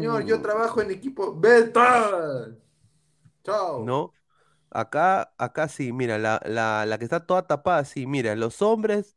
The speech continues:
Speaker 2: pueden usar, eh, polo normal, ¿no? Short normal, pueden usar esta vaina ahí de, de árabe, que usó el tío Godos. Y mira, pero no puede usar, no puede usar bibirí, no puede usar bibirí ni short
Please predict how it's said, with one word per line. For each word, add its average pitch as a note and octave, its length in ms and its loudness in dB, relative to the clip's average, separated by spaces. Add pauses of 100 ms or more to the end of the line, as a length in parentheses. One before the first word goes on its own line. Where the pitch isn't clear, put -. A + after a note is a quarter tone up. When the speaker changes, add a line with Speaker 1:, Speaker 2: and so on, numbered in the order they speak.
Speaker 2:
pueden E3 240 -2
usar, D#3+ 360 -2
eh, C3 380 -2 (100)
polo D3+ 280 2
normal, G3+ 1000 0
¿no? D3+ 240 -6
Short D3+ 260 -4
normal, E3 440 -2
pueden D3+ 180 -4
usar D3 260 -2
esta D3 240 -4
vaina D3 340 0
ahí C#3 500 -4
de, G#2+ 240 -4
de C#3+ 100 -2
árabe, F3+ 720 -2
que G#2 80 -12
usó - 160 -10
el C3 80 -12
tío C3 240 -2
Godos. F#3 520 0 (1040)
Y - 140 -4 (180)
mira, B2 280 6
pero A2+ 200 0
no D3 140 2
puede E3+ 240 0
usar, E3 340 -2
no D3+ 120 -6
puede E3+ 180 -8
usar E3 220 -6
bibirí, D3 580 -6 (100)
no B2 160 -10
puede D#3 120 -4
usar E3 180 0
bibirí D3+ 380 -4
ni D#3 100 -4
short D#3 340 0